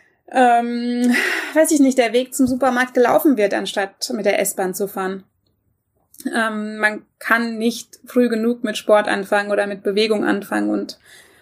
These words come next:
das irgendwie Teil des Lebens werden zu lassen. Und da es ja auch, ja, zum Stressabbau hilft, ähm, und die Stresshormone gering hält,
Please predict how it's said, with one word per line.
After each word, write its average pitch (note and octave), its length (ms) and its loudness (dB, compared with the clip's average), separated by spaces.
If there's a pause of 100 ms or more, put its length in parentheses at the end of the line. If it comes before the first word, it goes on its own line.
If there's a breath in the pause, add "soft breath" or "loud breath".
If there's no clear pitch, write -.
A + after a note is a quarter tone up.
das G#3+ 160 0
irgendwie G#3 340 0
Teil G3+ 260 0
des G3 160 -2
Lebens G3+ 360 0
werden G3+ 260 -4
zu G3+ 100 -8
lassen. G3+ 420 -4 (840 soft breath)
Und G3 540 -6 (320)
da A3 220 -2
es B3 140 -2
ja A3 400 0
auch, A3+ 340 0 (1080)
ja, D4 300 2
zum B3+ 160 -2
Stressabbau A#3 680 -2
hilft, A#3+ 480 -2
ähm, G#3 520 -6
und A3 200 -10
die G#3 320 -8 (180)
Stresshormone G#3+ 920 -6
gering B3 280 4
hält, A#3+ 440 2